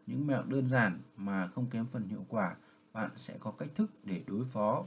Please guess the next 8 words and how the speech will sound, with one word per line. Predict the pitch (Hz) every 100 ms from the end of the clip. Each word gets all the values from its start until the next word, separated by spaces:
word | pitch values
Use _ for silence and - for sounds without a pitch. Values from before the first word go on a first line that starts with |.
| 104
với | 107 113
trời | 120 107 95 87 - _ _
nồm | 107 104 90 87
thật | 101 92
dễ | - -
dàng. | 123 110 95 87 - - _ _ _ _ _ _ _ _ _ _ _ _ _ _ _ _
Thứ | 131
nhất, | 156 208